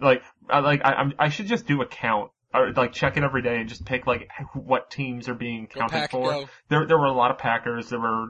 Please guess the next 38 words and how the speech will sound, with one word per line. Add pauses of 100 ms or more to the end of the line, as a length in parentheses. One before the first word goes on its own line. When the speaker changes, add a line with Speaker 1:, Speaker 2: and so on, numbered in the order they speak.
Speaker 1:
uh, (100)
I
think, (160)
I'm
trying
to
think
of
the
teams
that
I
saw
a
lot. (240)
Packers
and
Bears, (200)
uh, (100)
representing.
Speaker 2:
Giants,
I
assume? (200)
Speaker 1:
Oh,
Giants,
Giants,
yes. (360)
Uh,
there
were
a
lot
of
depressed
Jets
fans (140)
<laughs>
after